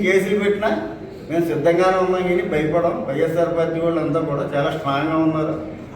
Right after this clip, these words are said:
సోషల్ మీడియా కూడా స్ట్రాంగ్గా ఉంది, అంతా డిజిటల్ బుక్లో ఎక్కుతాయి. కాబట్టి మీరు, మేము కేసులకి అయితే ఎట్టి పరిస్థితుల్లోనే భయపడం. అలాగే మా మంత్రి గారిని అవమానకరంగా మాట్లాడుతున్నారు మీ టీడీపీ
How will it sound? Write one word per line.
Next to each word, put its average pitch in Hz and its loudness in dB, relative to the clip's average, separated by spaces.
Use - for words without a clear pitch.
సోషల్ 160 0
మీడియా 165 4
కూడా 160 2
స్ట్రాంగ్గా 143 2
ఉంది, 143 -2
అంతా 135 2
డిజిటల్ 156 2
బుక్లో 165 0
ఎక్కుతాయి. 170 2
కాబట్టి 147 -2
మీరు, 175 4
మేము 180 4
కేసులకి 208 2
అయితే 202 2
ఎట్టి 180 2
పరిస్థితుల్లోనే 180 -2
భయపడం. 156 0
అలాగే 175 4
మా 151 0
మంత్రి 170 -2
గారిని 180 4
అవమానకరంగా 175 2
మాట్లాడుతున్నారు 165 2
మీ 143 2
టీడీపీ 165 2